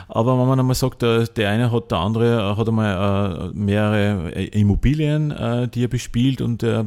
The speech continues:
nutzen möchte oder hat vielleicht sogar mal ein Boot oder mehrere Autos in der Garage, äh,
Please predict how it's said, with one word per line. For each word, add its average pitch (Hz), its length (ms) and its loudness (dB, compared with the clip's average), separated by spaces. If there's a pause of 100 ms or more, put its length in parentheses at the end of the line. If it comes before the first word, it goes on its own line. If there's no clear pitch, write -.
nutzen 110 520 -4
möchte 110 260 0
oder 101 120 0
hat 98 60 -4
vielleicht 87 260 -6
sogar 95 180 -4
mal 92 160 0
ein 85 120 -4
Boot 139 360 2 (320)
oder 113 200 2
mehrere 98 340 2
Autos 120 360 -2
in 127 80 0
der 123 120 -2
Garage, 117 600 -2 (400)
äh, 110 240 0